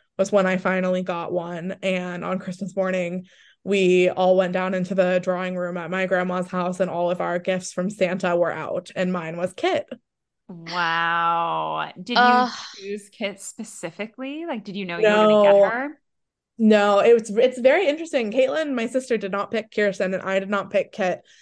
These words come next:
Speaker 1: They were, like, my mother's choices for us. And I remember in the moment being a little bit disappointed because Kit was, like, truly an American girl.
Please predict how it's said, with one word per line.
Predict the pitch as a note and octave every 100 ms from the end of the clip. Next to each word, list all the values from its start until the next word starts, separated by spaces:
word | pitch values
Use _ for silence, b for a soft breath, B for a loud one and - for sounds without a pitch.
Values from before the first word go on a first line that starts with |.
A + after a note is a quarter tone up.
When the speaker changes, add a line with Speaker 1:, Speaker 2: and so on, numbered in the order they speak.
| b -
Speaker 1:
They | G3 F#3+
were, | F#3+ F#3 F#3 F3
like, | F#3+ F#3 F#3+
my | F#3+
mother's | G3 A#3+ A#3+ F#3+ F#3+ F#3
choices | - A#3+ C4+ G#3+ G#3
for | G3 F#3
us. | E3+ F3 - b b -
And | G#3+
I | A3
remember | A3 A3+ A3+ D#4 F4+
in | E4+ B3+ B3+
the | A#3
moment | G3 G3 A3+
being | G3+ A3 G3+
a | F#3+
little | F#3 F#3+ F#3+ F#3+
bit | G#3+ G3
disappointed | G3 F#3+ F#3+ F3+ F3+ G3+ A#3+ G#3+
because | G#3+ G#3 F#3 -
Kit | G#3 F#3
was, | F#3 F#3+ F3+ F3+
like, | F3+
truly | - - G3 F#3+ G3
an | G3
American | F#3+ F3 F3+ F#3+ C4 B3+
girl. | C4 C4 C#4 D4 D#4